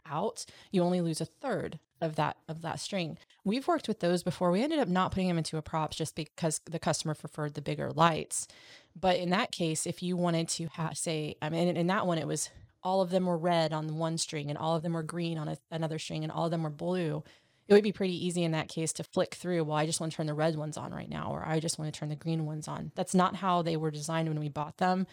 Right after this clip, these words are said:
But because of how they were wired, if you pay attention to that, we were able to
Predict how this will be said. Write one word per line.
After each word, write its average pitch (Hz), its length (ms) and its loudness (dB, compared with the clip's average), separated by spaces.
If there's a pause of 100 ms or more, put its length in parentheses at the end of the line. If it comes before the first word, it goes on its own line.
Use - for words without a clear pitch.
(360)
But 190 100 0
because 180 380 0
of 180 100 0
how 165 180 -2
they 160 140 -2
were 156 160 -4
wired, 151 500 -2
if - 140 -8
you 156 60 -10
pay 165 220 -2
attention 156 500 -2
to 156 140 -8
that, 156 260 -4
we 160 120 -4
were 160 120 -4
able 156 320 -4
to 151 320 -6